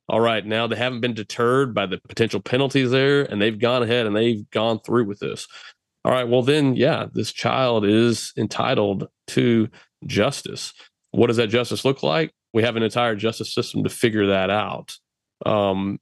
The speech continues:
you know, so, so would it, would it look like the government monitoring everybody? No, it would just simply be,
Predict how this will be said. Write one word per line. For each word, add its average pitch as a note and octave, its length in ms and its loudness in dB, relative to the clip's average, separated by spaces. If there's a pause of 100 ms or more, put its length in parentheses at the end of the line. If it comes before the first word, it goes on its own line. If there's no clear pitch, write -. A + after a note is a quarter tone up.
(220)
you D#3 160 2
know, C3+ 80 2
so, E3 200 0
so D#3+ 180 2
would D#3 140 4
it, B2 220 0
would D3 140 2
it C#3 60 0
look C#3+ 140 0
like C#3+ 140 0
the B2+ 60 -6
government A#2+ 380 0
monitoring A#2+ 520 -2
everybody? B2 540 0 (400)
No, A2 260 0
it G2+ 60 4
would A#2 140 2
just - 280 -6
simply C#3+ 300 0
be, A2 500 2